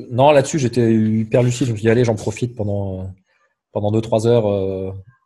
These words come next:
c'est quand même la première fois que, que je faisais quelque chose de sympa. »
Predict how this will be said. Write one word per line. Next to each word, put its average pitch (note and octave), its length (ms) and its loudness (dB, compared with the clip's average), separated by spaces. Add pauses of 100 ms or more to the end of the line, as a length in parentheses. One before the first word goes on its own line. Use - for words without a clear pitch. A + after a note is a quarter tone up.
(100)
c'est - 120 -20
quand G2+ 100 -4
même G2+ 60 -4
la G2 60 -4
première G3 260 -6
fois A2 160 -4
que, F2+ 360 -8 (1040)
que G2+ 80 -8
je F#2+ 100 -10
faisais G2+ 180 -6
quelque G2+ 180 -8
chose G#2+ 140 -6
de G2+ 80 -6
sympa. » G#2+ 460 -6